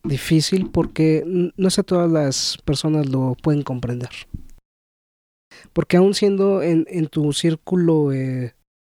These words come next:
de, de trabajo, o sea, no lo, no lo aceptan. O sea, es que, ¿cómo este puede ser eso? Tú naciste hombre, naciste m-, mujer y tienes que comportarte. Es que somos una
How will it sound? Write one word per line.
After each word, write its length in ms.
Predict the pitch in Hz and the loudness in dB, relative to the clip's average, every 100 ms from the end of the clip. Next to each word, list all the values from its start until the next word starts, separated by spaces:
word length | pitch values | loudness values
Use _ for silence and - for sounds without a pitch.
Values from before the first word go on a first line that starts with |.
| _ _ _ - | _ _ _ -6
de, 320 | 139 139 135 - - | 0 2 2 -4 -6
de 360 | 156 139 139 135 | 0 2 2 0
trabajo, 480 | 147 143 147 - | -2 0 -2 -4
o 40 | 190 | -6
sea, 180 | 175 160 | -4 -2
no 140 | 165 | 0
lo, 240 | 170 175 - - | 0 0 -2 -6
no 180 | - 175 | 0 2
lo 100 | 185 | 4
aceptan. 600 | 180 202 202 - 127 147 - _ _ _ _ _ _ - | 2 0 -2 -4 -12 -12 -18 _ _ _ _ _ _ -8
O 40 | |
sea, 100 | 156 | -6
es 220 | 143 190 | -4 -6
que, 460 | - 214 214 190 160 - - - | -2 2 2 2 -2 -8 -20 -6
¿cómo 180 | - 214 | 0 0
este 160 | 233 233 | 0 -2
puede 220 | - 196 | 0 0
ser 180 | - 165 | 0 0
eso? 220 | 156 156 | 0 -4
Tú 400 | - 196 202 190 - _ - _ _ _ | 0 2 2 0 -6 _ -20 _ _ _
naciste 520 | 160 143 180 - 170 | -4 -4 -6 -4 0
hombre, 420 | 170 190 190 202 165 | 0 0 2 0 0
naciste 420 | 151 - - 180 | -2 -4 -2 0
m-, 240 | 151 147 - | 2 0 0
mujer 480 | 156 139 - 185 214 | 0 0 2 2 4
y 200 | 185 151 | 2 2
tienes 340 | - 156 165 - | 0 -2 -4 -6
que 100 | 147 | -8
comportarte. 640 | 127 131 127 - 131 - - - - - 226 - | -8 -10 -10 -10 -12 -14 -16 -14 -14 -16 -20 -10
Es 200 | 156 - | -6 -6
que 260 | - 180 175 | 0 2 2
somos 520 | - 151 165 180 - | 0 0 2 0 2
una 400 | 170 175 190 | 2 2 2